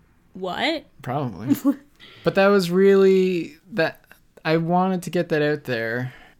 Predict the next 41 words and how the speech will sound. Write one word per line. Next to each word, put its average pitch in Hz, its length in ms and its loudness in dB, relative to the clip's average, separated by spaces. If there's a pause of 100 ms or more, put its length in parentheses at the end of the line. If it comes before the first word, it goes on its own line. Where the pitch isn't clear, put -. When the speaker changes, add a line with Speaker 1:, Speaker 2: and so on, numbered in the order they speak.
(160)
Speaker 2:
'cause 127 220 -6
that 139 300 0
was 131 240 -4
extremely 113 500 -8
helpful 104 340 -12
for - 140 -20
me. 87 200 -14 (840)
Just 135 300 -2
knowing 123 480 -2
that 110 480 -8 (500)
you 147 80 -2
can 143 60 -2
still 233 160 0
have 165 300 2
Christmas 127 600 -2
and 131 80 0
you 131 80 0
can 151 100 -4
still 160 180 0
go 151 160 2
see 139 260 -2
everybody, 110 600 -6 (280)
but, 98 260 -6
like, 110 360 -10 (440)
you 170 180 0
don't 240 220 -4
have - 500 -8
to 131 100 -14
be 123 140 -12
happy. 117 380 -8
You 180 340 -4
are 185 140 0
allowed 139 500 0
to 143 60 -14
be 120 100 -8
sad, 98 440 -10
and 131 180 -6
you 151 120 0
are 160 140 0
allowed 135 480 -4
to, 113 480 -8